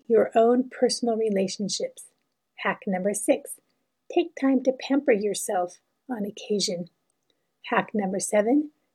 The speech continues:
seek counseling if you feel overwhelmed. Come back next week when I share hacks for dealing with family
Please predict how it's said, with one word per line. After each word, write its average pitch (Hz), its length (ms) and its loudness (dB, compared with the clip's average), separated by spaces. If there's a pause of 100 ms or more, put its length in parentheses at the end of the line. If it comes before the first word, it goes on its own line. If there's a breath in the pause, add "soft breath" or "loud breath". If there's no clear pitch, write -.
(100)
seek - 440 -6 (180)
counseling 208 640 -2 (280)
if - 180 -12
you 220 120 -2
feel 226 480 0
overwhelmed. 185 680 -6 (100)
Come 254 180 6
back 202 260 4
next - 340 -2
week 196 240 0 (340)
when 220 160 2
I 208 140 2
share 220 320 2
hacks - 540 0 (140)
for 262 100 4
dealing 226 580 0
with 180 420 0
family 208 540 0